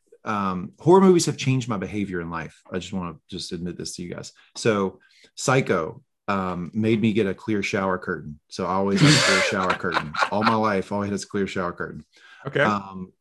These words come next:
Speaker 1: this one, if I'm ever getting in a bunk bed, I'm checking the oth-, if I'm getting up, I'm checking below. If I'm getting below, I'm checking up. Always just change, change behavior after I watch the movie.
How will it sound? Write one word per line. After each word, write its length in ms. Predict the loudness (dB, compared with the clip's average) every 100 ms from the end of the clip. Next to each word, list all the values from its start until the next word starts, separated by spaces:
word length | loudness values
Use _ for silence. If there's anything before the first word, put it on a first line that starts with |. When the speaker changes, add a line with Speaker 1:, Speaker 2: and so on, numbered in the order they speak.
| _ -2
Speaker 1:
this 280 | 2 2 4
one, 340 | 2 2 -4 -8
if 140 | -2
I'm 120 | 2
ever 180 | 2 2
getting 240 | 0 0 -2
in 80 |
a 60 | -4
bunk 280 | -4 -6 -4
bed, 240 | -2 -2
I'm 120 | -4 -8
checking 420 | -6 -4 -2 -2
the 60 | -2
oth-, 200 | -6 -8
if 140 | -6
I'm 160 | -4 -4
getting 200 | -4 -2
up, 200 | -2 -2
I'm 100 | -6
checking 340 | -6 -6 -6 -6
below. 360 | -2 -2 -2
If 100 | -4 -8
I'm 60 |
getting 200 | -10 -8
below, 280 | -4 -2 -2
I'm 100 | -4
checking 300 | -8 -12 -12
up. 140 | -14 -12
Always 320 | -10 -8 -10
just 240 | -14 -14
change, 400 | -8 -8 -8 -14 _
change 300 | 2 4 4
behavior 380 | 4 4 2 0
after 160 | -2 -6
I 20 |
watch 280 | -6 -8 -12
the 80 |
movie. 120 | -14